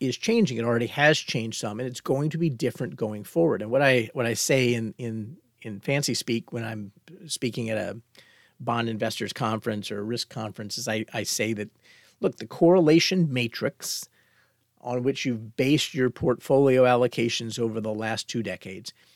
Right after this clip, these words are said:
um, is no longer the right correlation matrix. And, and so you need to make, you need to be very careful to, that whatever assumptions you're making when you're putting together your portfolio,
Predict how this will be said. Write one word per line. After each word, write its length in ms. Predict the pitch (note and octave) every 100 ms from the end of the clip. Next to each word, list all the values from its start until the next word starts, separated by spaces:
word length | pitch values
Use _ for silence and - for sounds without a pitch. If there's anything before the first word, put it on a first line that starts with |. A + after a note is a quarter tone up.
| _ -
um, 340 | G#2+ G#2+ G#2+ - _ _ _ _
is 220 | - C3+ E3
no 240 | D3 D#3+
longer 440 | D#3+ D#3 D#3 D3+
the 120 | C#3 C3
right 180 | B2+
correlation 520 | - B2+ A2+ A2 - F2+
matrix. 540 | D2 - - - - _ _ _ _ _ _ _ -
And, 560 | C3+ C3 A#2+ A#2 A2 - _ _ _ -
and 140 | B2
so 80 | C#3
you 180 | B2+ C3
need 200 | C#3+ B2+
to 60 |
make, 220 | C3 B2 - _ _ _ _ F#3+
you 100 | B2
need 140 | B2
to 60 | A#2
be 120 | A2+
very 160 | A2+ G#2
careful 800 | - - A3 B3 B2 A2 G#2 _ _ _ _ _ _ -
to, 180 | D3+ - - F#3+ A#2+
that 220 | A#2+ -
whatever 360 | C#3 C3 E3 F#3+
assumptions 640 | C#3 - C4 C4+ G3+ E3
you're 100 | E3
making 500 | D3 D#3 F3 C3 A2
when 100 | A#2
you're 140 | A2 G#2
putting 340 | - D#3 G#3
together 280 | F#3+ E3+ D3+
your 180 | C#3+ C#3
portfolio, 920 | - B2+ - C3+ B2+ A#2 F#2+ -